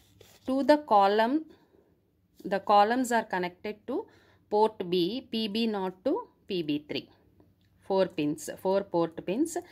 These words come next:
these columns are connected. The arrangement, the matrix arrangement is done in this way. Okay,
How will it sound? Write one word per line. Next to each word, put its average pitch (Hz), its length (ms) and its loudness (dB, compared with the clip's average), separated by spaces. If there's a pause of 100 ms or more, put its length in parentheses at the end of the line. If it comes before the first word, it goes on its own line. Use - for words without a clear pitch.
(280)
these 233 200 2
columns 190 520 2
are 185 220 0 (300)
connected. 147 480 -6
The 160 220 2
arrangement, 185 560 -2 (1080)
the 170 120 -2
matrix 165 580 -2 (460)
arrangement 190 760 2
is 175 220 -2
done 180 300 0
in 180 180 -2
this 165 300 -4
way. 120 160 -12 (420)
Okay, 302 300 -4